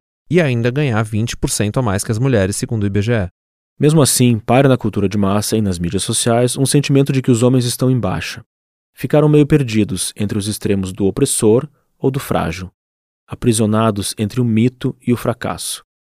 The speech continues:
Speaker 2: Afinal, o que há para além do ideal da virilidade?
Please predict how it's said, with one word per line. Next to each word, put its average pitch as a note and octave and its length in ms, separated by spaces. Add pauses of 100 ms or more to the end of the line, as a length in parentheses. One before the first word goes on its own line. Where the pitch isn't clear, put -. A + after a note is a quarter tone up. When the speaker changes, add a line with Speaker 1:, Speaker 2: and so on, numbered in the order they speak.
(100)
Speaker 2:
Afinal, A#2 540 (180)
o - 120
que - 180
há A2+ 160
para A#2+ 240
além A#2 320
do B2 140
ideal A2+ 360
da G#2+ 120
virilidade? A2 880